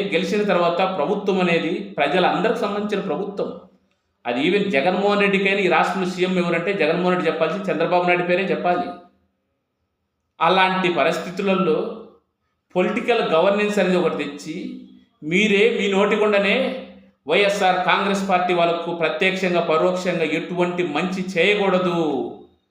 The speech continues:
అంటున్నారంటే మీ ఉద్దేశం ఏంది? మీరే ఆ రకమైన ఒక మానసిక స్థితిలో కొట్టుమిట్టాడుతుంటే ఎమ్మెల్యేలు, ఎంపీలు, ఎమ్మెల్సీలు మండల స్థాయిలో,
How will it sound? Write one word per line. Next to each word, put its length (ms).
అంటున్నారంటే 840
మీ 140
ఉద్దేశం 560
ఏంది? 320
మీరే 440
ఆ 20
రకమైన 400
ఒక 140
మానసిక 520
స్థితిలో 480
కొట్టుమిట్టాడుతుంటే 1080
ఎమ్మెల్యేలు, 680
ఎంపీలు, 420
ఎమ్మెల్సీలు 600
మండల 280
స్థాయిలో, 420